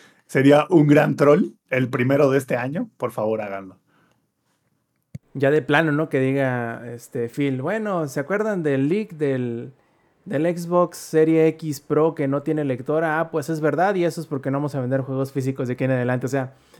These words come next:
Speaker 2: como que todo tiene... Como que todo es un, un, una pieza de Lego que, que van embonando entre sí, pero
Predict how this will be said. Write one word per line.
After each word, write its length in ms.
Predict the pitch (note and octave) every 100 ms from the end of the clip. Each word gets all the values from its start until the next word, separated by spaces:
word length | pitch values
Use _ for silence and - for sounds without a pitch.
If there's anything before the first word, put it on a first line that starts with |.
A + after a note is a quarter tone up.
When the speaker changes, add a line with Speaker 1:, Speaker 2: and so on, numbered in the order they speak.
| _
Speaker 2:
como 240 | F#3 F#3+
que 100 | G3
todo 260 | F#3+ A3+ B3
tiene... 720 | A#3+ A#3+ A#3 G3 D#3+ C#3+ C#3+ D#3+ F3+ - - - - - E3
Como 180 | F3+ F3+
que 100 | G3+
todo 240 | A3 A3+
es 160 | A3+ A3+
un, 140 | G#3+
un, 200 | G#3 G#3
una 240 | G3 G3 G3
pieza 340 | F#3+ F3+ F#3+
de 80 | D3
Lego 300 | C#3+ D#3 C3+
que, 220 | B2 B2 _ _ -
que 100 | D#3
van 180 | D#3 F3+
embonando 560 | E3+ D3 C#3+ C#3+ D3+
entre 220 | D#3 C3 B2+
sí, 160 | A3
pero 340 | A3 F3 C#3+